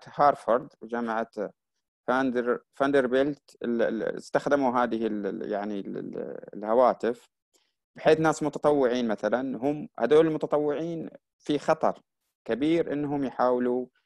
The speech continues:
ينتحروا. وش اللي صار؟ اللي صار إنهم، آه، طبعًا حطوا عليهم مثلًا، خلوهم يرتدوا أجهزة استشعار و-، وتم مراقبة نشاطهم اليومي ومستو-، ومستويات ن-، نومهم. طبعًا ال-، الجوال لازم يحطوا فيه معلومات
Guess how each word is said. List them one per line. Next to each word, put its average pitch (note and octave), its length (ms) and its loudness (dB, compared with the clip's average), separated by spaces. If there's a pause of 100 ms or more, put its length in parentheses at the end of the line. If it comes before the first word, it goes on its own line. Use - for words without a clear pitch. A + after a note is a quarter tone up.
(140)
ينتحروا. A2 440 -4
وش F#3 160 0
اللي E3+ 140 2
صار؟ D3 280 4
اللي F3+ 120 0
صار F3+ 240 4
إنهم، E3+ 420 0 (320)
آه، C#3 420 2
طبعًا D#3+ 600 2
حطوا D#3 500 4 (600)
عليهم C3+ 360 6
مثلًا، A#2+ 500 -2
خلوهم B2+ 400 0
يرتدوا A#2 760 -2
أجهزة A#2+ 420 -2
استشعار A2+ 720 -2 (440)
و-، B2 720 -6
وتم F3 300 0
مراقبة C3 520 4
نشاطهم A#2 440 -2
اليومي A#2 460 0
ومستو-، B2 540 -6
ومستويات A#2+ 680 0
ن-، A2 220 -6
نومهم. A#2 300 -4
طبعًا B2 340 -2
ال-، G#2+ 500 -6
الجوال C3 380 4
لازم C3+ 220 2
يحطوا B2+ 240 -10
فيه C3 140 -4
معلومات B2+ 560 -2